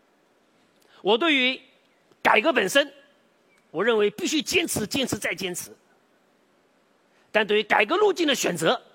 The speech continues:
必须公开讨论。我希望透过我的节目呢，给有关当局呢提供一个新的思维。目的很明确，我希望改革能够成功。那么为了强化我的观点，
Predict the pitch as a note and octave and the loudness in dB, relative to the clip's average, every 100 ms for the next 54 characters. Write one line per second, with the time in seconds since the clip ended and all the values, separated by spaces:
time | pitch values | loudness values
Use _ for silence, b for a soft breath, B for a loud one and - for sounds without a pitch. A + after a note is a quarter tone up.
0 | _ _ _ _ _ _ G#3+ G3 G3+ D#3 | _ _ _ _ _ _ -6 -4 -4 -4
1 | - - A#2+ _ _ _ _ _ _ _ | -8 -14 -16 _ _ _ _ _ _ _
2 | _ _ _ - E3+ F#3 C#4 B3 B3 F#3 | _ _ _ -4 -2 0 0 2 0 0
3 | F#3+ F#3 G3 G3 E3+ E3+ - _ _ - | 0 0 0 0 -2 -6 -12 _ _ -4
4 | F3 D#3 D#3+ E3+ F3+ E3 D3 - F3 F3+ | -2 -2 -2 -2 -2 -4 -8 -6 -4 -4
5 | D#3 D#3 - B3+ G3+ - G#3 G#3 - _ | -4 -6 -6 -6 -6 -6 -6 -6 -8 _
6 | _ _ _ _ _ _ _ _ _ _ | _ _ _ _ _ _ _ _ _ _
7 | _ D#4 D#4 F#4+ G3+ D#3 F#3 B3 - - | _ -4 0 2 0 -2 -2 -4 -6 -12
8 | _ C3+ D3 A#3 F#3 - B2 A#2 A2+ - | _ -6 -4 -4 -2 -4 -4 -8 -10 -12
9 | F#2 F#2 F2 F2+ _ _ _ _ _ _ | -16 -18 -20 -20 _ _ _ _ _ _
10 | _ _ _ _ _ - E4 D#4+ F4 D#4 | _ _ _ _ _ -2 2 2 4 2
11 | - D4+ C4 A3+ B3+ A#3 E3 | 2 2 2 2 0 0 -2